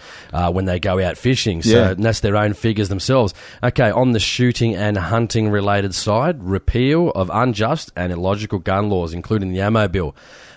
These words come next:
Speaker 1: Hunting of feral animals in national parks, sustainable harvesting of wild ducks in season. Uh, there's some sh-, non-shooting related stuff, which I'll just go through quickly. Traffic laws focus on innocent victim safety, not revenue. No harassment of young drivers.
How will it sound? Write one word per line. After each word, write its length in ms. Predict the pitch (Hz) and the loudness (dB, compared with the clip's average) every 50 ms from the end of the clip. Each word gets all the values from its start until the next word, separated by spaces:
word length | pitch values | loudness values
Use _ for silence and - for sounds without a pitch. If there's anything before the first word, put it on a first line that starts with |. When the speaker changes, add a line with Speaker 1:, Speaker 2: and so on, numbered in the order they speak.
| - | -4
Speaker 1:
Hunting 340 | - 117 135 135 117 135 123 | -2 0 0 2 0 0 0
of 80 | 110 - | 0 -2
feral 340 | - 139 127 120 113 107 113 | 0 2 2 2 2 2 2
animals 340 | 120 135 135 139 143 127 113 | 2 2 2 2 2 2 2
in 100 | 107 104 | 2 0
national 360 | 107 110 107 - - 101 90 | 0 -2 -2 -4 -4 -6 -4
parks, 500 | - 117 120 151 185 208 - - - - - - | 0 0 0 2 0 -2 -4 -6 -16 -16 -16 -14
sustainable 720 | 92 - - 95 87 - - 117 113 120 120 117 117 113 110 | -12 -8 -8 -6 -6 -2 0 0 2 2 2 2 2 2 2
harvesting 540 | 110 110 113 123 127 127 - - 147 143 110 | 2 2 2 0 0 -2 0 0 0 2 2
of 140 | 85 78 | 0 -2
wild 380 | 87 92 95 101 107 110 101 90 | -2 0 2 2 2 2 0 0
ducks 280 | 110 110 117 - - 113 | -2 -2 -2 -2 -4 -4
in 140 | 107 107 | -2 -2
season. 420 | - - 113 113 117 104 95 76 71 - - - - - - - - - | -2 0 0 0 2 0 0 -4 -6 -10 -18 -20 -20 -20 -20 -20 -14 -6
Uh, 200 | - 90 90 90 - | -4 -2 -2 0 0
there's 160 | 120 117 - | 0 0 0
some 160 | - 110 95 | 0 -2 -2
sh-, 240 | - - - - - | -2 -4 -8 -6 -2
non-shooting 500 | 117 123 131 139 131 - 143 139 127 131 | 0 0 0 0 0 0 0 2 2 2
related 300 | 131 131 127 131 127 120 | 2 2 2 0 0 -2
stuff, 240 | - - 131 131 - 117 | -2 -2 -2 -2 -2 -2
which 120 | 101 - | -2 -2
I'll 80 | 98 98 | -2 -2
just 160 | 98 - - | -2 -4 -2
go 160 | 104 101 98 | -2 -2 -2
through 180 | - - 98 90 | -2 -2 -4 -4
quickly. 400 | - - 123 - - 127 123 113 | 0 -2 -2 -2 -2 -2 -2 0
Traffic 340 | - 123 127 131 - 131 | 0 0 0 0 -2 -4
laws 280 | - 117 104 90 85 - | -2 0 0 0 -2 -4
focus 440 | - 123 123 127 - - 107 - - | -2 0 0 0 0 -2 -4 -2 0
on 160 | 113 107 107 | 0 0 0
innocent 400 | - 117 120 110 - 113 98 90 | 0 -2 -2 -2 -2 -4 -6 -4
victim 240 | 104 113 - 104 98 | -4 -6 -4 -4 -6
safety, 380 | - - 113 127 123 - 110 | -2 0 0 0 0 0 -2
not 240 | 98 101 104 101 - | 0 0 0 0 0
revenue. 480 | 98 123 131 131 135 135 135 135 135 127 - - - - - - | 0 0 2 2 2 2 4 2 2 0 -2 -6 -20 -18 -10 -2
No 160 | 135 156 147 120 | 0 2 2 2
harassment 580 | 104 104 92 95 92 92 - - 107 101 92 - | 2 2 0 0 0 0 -2 -2 -4 -4 -4 -4
of 120 | 82 82 | -8 -6
young 280 | 92 92 90 92 92 90 | -4 -2 -2 -2 -4 -2
drivers. 500 | 95 95 98 98 98 95 101 98 95 | -2 0 2 2 0 0 0 -2 -4